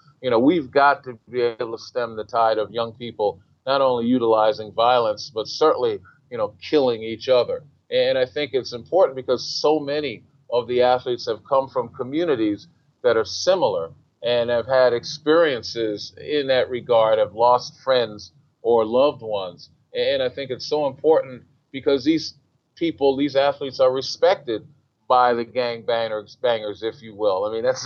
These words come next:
it's an amazing, uh, it's an amazing relationship. But nevertheless, to be able to speak out against that, and you're not gonna change the hardcore,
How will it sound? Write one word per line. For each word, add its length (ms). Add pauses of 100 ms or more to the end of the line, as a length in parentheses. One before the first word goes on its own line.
it's 180
an 80
amazing, 640 (380)
uh, 500 (240)
it's 160
an 60
amazing 400
relationship. 920 (480)
But 140
nevertheless, 640
to 100
be 100
able 220
to 60
speak 300
out 200
against 360
that, 180
and 100
you're 120
not 200
gonna 160
change 380
the 100
hardcore, 720